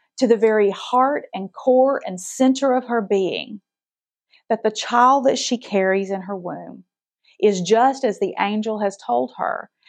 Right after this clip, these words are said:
that it is a gift from God. It is a gift of God. It is a gift not only to her, but to the entire world,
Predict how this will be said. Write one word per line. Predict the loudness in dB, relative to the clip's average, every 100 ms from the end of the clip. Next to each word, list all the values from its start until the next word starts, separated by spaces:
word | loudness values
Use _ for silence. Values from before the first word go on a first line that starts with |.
| _
that | 2 4
it | 4
is | 2
a | 0
gift | 2 2 2 0 _ _ _ _
from | -6 -6 -4
God. | -4 -6 -8 _ _ _ _ _ _ _ _ _ _
It | 2
is | 2 0
a |
gift | 2 2 2 -2 -16 _ _ _
of | 0 0
God. | -2 -4 -6 -10 _ _ _ _ _ _ _ -2
It | 2
is | 4
a | 2
gift | 4 4 4 0 -10 _ -6
not | 0 2
only | 4 2
to | -2
her, | -6 -2 0 0 -2 -8 _ _ _ _
but | 0 2
to | 2 4 2 0
the | -2 -2
entire | -4 -10 -8 -4 -2 -2
world, | 2 2 2 0 -4